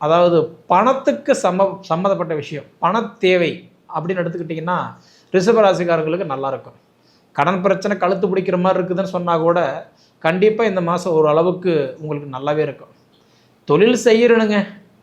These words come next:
ஆனா நாலு காசு லாபம் இல்ல, தொழில் வச்சு எனக்கு பிரயோஜனம் இல்ல அப்படின்னு சொல்றவங்களுக்கு இந்த மாசம் கண்டிப்பா உங்களுக்கு வந்து ஒரு லாபத்தை பார்க்கலாம். அதை விட நான் ஒரு கமிட்மெண்ட் வச்சிருக்கிறேன், அந்த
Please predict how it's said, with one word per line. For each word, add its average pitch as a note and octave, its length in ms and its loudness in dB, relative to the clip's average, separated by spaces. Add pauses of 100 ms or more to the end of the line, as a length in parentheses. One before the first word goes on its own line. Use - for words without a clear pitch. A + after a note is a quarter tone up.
(160)
ஆனா D#3 120 0 (100)
நாலு D3+ 220 2
காசு G#3 300 0
லாபம் F#3+ 360 0
இல்ல, E3+ 120 0 (720)
தொழில் G3+ 340 4
வச்சு G#3 200 0 (100)
எனக்கு G#3+ 260 0
பிரயோஜனம் G3+ 460 2
இல்ல F#3 100 2 (180)
அப்படின்னு F3+ 360 -6
சொல்றவங்களுக்கு F#3+ 580 -2
இந்த G3+ 180 -2
மாசம் F3 320 -2 (140)
கண்டிப்பா F3+ 360 0 (800)
உங்களுக்கு D#3+ 300 -2
வந்து G3 200 -2
ஒரு D3+ 80 0 (100)
லாபத்தை F#3+ 360 0 (120)
பார்க்கலாம். C3+ 320 -10 (720)
அதை E3 160 0
விட D#3+ 140 0 (640)
நான் E3 160 2
ஒரு F3+ 180 2
கமிட்மெண்ட் A#3 480 0
வச்சிருக்கிறேன், F3 460 0
அந்த D#3 100 -6